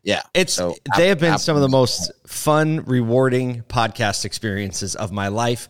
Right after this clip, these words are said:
Speaker 2: And I've done hundreds and hundreds of podcasts over the <laughs> last five years, and these have been just amazing to be a part of. And the fun part about the Auto Collabs podcast, you know you're doing it right when you can tell the other person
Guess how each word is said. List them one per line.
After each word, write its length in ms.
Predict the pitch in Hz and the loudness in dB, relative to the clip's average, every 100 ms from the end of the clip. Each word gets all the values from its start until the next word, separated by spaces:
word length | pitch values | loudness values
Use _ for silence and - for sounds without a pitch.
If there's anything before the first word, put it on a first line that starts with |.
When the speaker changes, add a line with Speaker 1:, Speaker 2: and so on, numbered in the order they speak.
| _ _ - | _ _ -6
Speaker 2:
And 280 | 113 110 104 | -2 -2 -2
I've 200 | 110 98 | -4 -2
done 160 | 98 | -4
hundreds 380 | 92 139 147 131 | -2 -2 0 0
and 80 | 123 | 0
hundreds 300 | 117 131 113 | 0 -2 -4
of 80 | 113 | -6
podcasts 520 | 120 113 107 113 110 | -2 -2 0 -2 -2
over 160 | 123 110 | -4 -4
the 80 | 110 | -6
<laughs> 100 | - | -2
last 180 | 170 - | -2 0
five 220 | 127 117 | -2 -2
years, 240 | 113 110 | -2 -4
and 240 | - 101 107 | -4 -4 -2
these 240 | 117 113 | -2 -4
have 180 | 104 85 | -6 -8
been 180 | 101 92 | -8 -6
just 380 | 101 95 - - _ _ _ - | -4 -4 -8 -12 _ _ _ -6
amazing 540 | 113 117 123 135 135 | -4 0 0 2 0
to 80 | 131 | 0
be 120 | 120 | -2
a 60 | 117 | -4
part 260 | - 104 101 | -2 -2 -2
of. 220 | 98 92 - - - | -4 -6 -16 -20 -12
And 180 | - 127 | -2 0
the 60 | 127 | 0
fun 260 | - 302 | 0 0
part 200 | 320 180 | 2 2
about 260 | 135 123 113 | 4 2 0
the 60 | - | -2
Auto 180 | 110 | -2
Collabs 340 | 117 127 120 - | 0 0 -2 0
podcast, 520 | 123 113 131 123 - | -2 0 0 -2 -2
you 120 | 143 | -2
know 440 | 139 143 165 190 190 - - _ _ | 2 2 4 2 -2 -8 -20 _ _
you're 140 | 120 127 | -2 0
doing 260 | 131 139 | 2 2
it 40 | 127 | 2
right 300 | 120 120 - | 2 0 0
when 180 | 110 | -2
you 100 | 113 | -2
can 160 | 110 110 | -4 -6
tell 260 | - 139 147 | -2 0 0
the 180 | 143 - | 0 0
other 220 | 120 131 | 0 0
person 560 | - 113 110 127 120 | 0 -2 0 0 -2